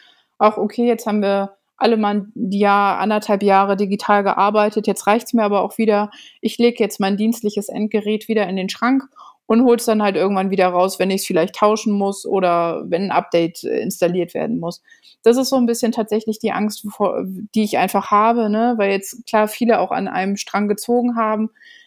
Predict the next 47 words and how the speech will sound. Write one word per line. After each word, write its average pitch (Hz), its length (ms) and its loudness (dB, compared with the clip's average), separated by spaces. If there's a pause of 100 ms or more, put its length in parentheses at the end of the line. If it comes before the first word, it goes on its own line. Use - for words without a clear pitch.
(460)
Aber 247 320 4
ich 254 120 -6
glaube, 240 200 2
es 247 100 -8
gibt 247 160 -4
tatsächlich 233 480 -2
noch, 220 300 0
ähm, 208 380 -2
Lehrkräfte, 208 600 0
und 214 80 2
da 202 80 0
möchte 208 260 -2
ich - 80 -8
jetzt 208 200 -4
wirklich 220 260 -2
keinen 208 220 -2
mit 208 140 -4
in 202 100 -4
die 196 100 -4
Pfanne 226 360 -2
hauen, 196 300 -2 (240)
die 202 100 -2
nach 233 240 0
wie 220 60 -2
vor 214 160 -2
noch 208 140 0
an 190 160 -2
ihren 196 220 -2
alten 208 320 -2
festen - 540 -6
oder 196 240 4
an 190 200 0
ihren 208 200 0
alten 214 340 -2
Muster 226 240 -2
einfach 196 320 -4
festhalten, 196 520 -2
die 196 100 0
halt 190 140 -2
sagen: 190 280 0
„Nö, 185 180 0 (440)
also 208 220 2
das 202 200 -4
war 202 100 4
doch 190 220 -2
gut 269 180 -2
so, 269 280 2